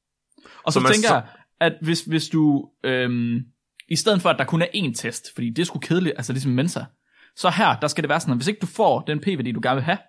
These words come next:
Speaker 1: så laver du bare en anden test.
Speaker 2: <laughs> Nå, nej, ligesom man gør i, i rigtig videnskab. <laughs> Nå,
Speaker 1: Ja, ja,
Speaker 2: så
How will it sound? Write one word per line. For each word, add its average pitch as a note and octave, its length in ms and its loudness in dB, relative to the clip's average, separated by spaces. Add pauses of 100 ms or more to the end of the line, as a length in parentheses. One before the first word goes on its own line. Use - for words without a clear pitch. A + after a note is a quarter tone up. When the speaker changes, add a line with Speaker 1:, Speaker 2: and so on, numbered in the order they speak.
(240)
Speaker 1:
så F3+ 140 0
laver E3 280 4
du D#3+ 80 2
bare C#3 120 2
en D3 80 2
anden F#3+ 160 2
test. - 340 -6 (540)
Speaker 2:
<laughs> - 60 -2 (160)
Nå, F#3 220 8
nej, C3+ 180 4
ligesom C#3+ 240 2
man B2 120 4
gør C3 140 6
i, C3 160 4
i A#2+ 100 2
rigtig C#3 340 0
videnskab. B2 460 -4
<laughs> - 40 0
Nå, F#3+ 60 6
Speaker 1:
Ja, F#3+ 120 4 (440)
ja, G3 60 6
Speaker 2:
så F3 140 8